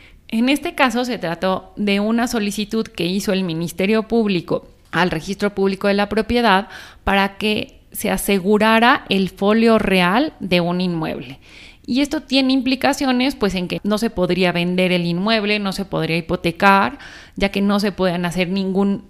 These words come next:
tipo de movimientos en el Registro Público de la Propiedad.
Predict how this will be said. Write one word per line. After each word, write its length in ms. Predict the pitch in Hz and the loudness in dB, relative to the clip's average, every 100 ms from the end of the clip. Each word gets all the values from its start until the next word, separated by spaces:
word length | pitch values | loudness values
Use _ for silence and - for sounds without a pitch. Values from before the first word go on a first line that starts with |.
| - | -6
tipo 300 | 214 - 202 | -4 0 0
de 100 | 202 | 2
movimientos 1000 | 202 208 226 254 262 214 202 220 302 - - - - | 0 2 2 2 2 2 2 2 0 -4 -18 -20 -10
en 180 | 180 170 | -4 -4
el 120 | 156 | -4
Registro 520 | 160 - 180 - 175 | -6 -8 -6 -4 -2
Público 380 | 170 165 165 151 | -2 -4 -2 -2
de 140 | 123 | -2
la 160 | 143 147 | -4 -4
Propiedad. 520 | 147 - 156 - - | -6 -4 -6 -6 -14